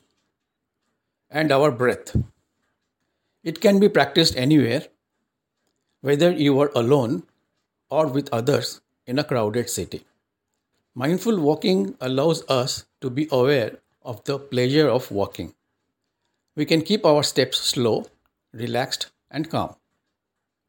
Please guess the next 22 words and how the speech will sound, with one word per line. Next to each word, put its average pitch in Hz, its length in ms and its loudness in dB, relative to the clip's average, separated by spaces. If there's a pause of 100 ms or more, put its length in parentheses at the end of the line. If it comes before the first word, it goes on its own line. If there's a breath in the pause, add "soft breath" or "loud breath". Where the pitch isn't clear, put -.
(1700)
What 180 200 0
are 202 80 4
the 185 120 2
benefits 165 460 2
of 185 160 -2
mindful 156 340 2
walking? 165 480 0 (1700)
Mindful 185 400 2
walking 180 420 2
has 147 300 0
many 139 280 2
benefits. 120 640 -2 (1040)
Not 131 180 -4
only 185 340 2
are 147 120 2
there 139 280 4
physical 147 500 0
benefits 123 520 0
of 120 160 0
walking 104 460 -2 (180)
in 127 160 -6
itself, 117 460 -4